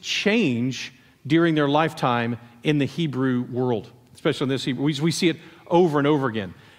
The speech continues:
Was this the name she was given at birth and she's been that way the whole time? Very possibly. But also her, or her birth name may have been different,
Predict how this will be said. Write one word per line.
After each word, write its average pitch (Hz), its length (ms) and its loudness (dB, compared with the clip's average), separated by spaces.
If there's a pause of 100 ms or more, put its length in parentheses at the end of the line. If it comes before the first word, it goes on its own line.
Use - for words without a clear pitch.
(140)
Was 151 240 2
this 165 200 2
the 170 120 0
name 160 280 0
she 156 140 -2
was 147 140 2
given 156 240 2
at 127 100 -4
birth 175 300 2
and 139 100 -2
she's 143 180 -4
been 156 200 0
that 151 160 0
way 151 100 2
the 147 100 0
whole 151 140 0
time? 175 380 -2 (200)
Very 180 500 2
possibly. 190 680 0 (340)
But 160 120 2
also 233 420 2
her, 185 240 2
or 175 140 4
her 175 120 2
birth 170 340 2
name 160 180 2
may 151 120 2
have 151 140 0
been 135 160 -2
different, 143 400 -2